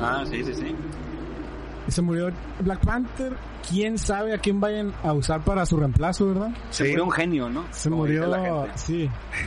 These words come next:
Speaker 2: Tenía un sueño.
Speaker 1: Actuó en tres películas, se murió un genio.
Speaker 3: No, e-, es
Speaker 2: Sí,
Speaker 3: un
Speaker 2: sí.
Speaker 3: héroe, ¿no? Porque siempre que se muere alguien es un héroe.
Speaker 1: ¿Sí?
Speaker 3: An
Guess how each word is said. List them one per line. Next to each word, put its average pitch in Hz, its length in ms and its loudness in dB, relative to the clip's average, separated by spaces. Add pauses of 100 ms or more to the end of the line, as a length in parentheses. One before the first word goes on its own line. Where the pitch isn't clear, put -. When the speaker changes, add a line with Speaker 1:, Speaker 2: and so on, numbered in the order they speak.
(240)
Speaker 2:
Tenía 180 280 0
un 208 100 0
sueño. 160 400 2
Speaker 1:
Actuó 131 260 0
en 147 60 -2
tres 165 140 -2
películas, 151 460 0
se 120 40 -6
murió 113 180 -2
un 135 60 -2
genio. 123 340 -2
Speaker 3:
No, 208 140 4
e-, 165 200 2
es 165 80 2
Speaker 2:
Sí, 202 60 2
Speaker 3:
un 240 80 2
Speaker 2:
sí. 208 60 2
Speaker 3:
héroe, 208 220 2
¿no? 175 120 4
Porque 170 240 4
siempre 160 240 4
que 190 60 2
se 160 100 2
muere 139 220 2
alguien 160 260 0
es 139 140 0
un 147 80 4
héroe. 139 240 2 (400)
Speaker 1:
¿Sí? 113 140 -6 (920)
Speaker 3:
An 143 140 -2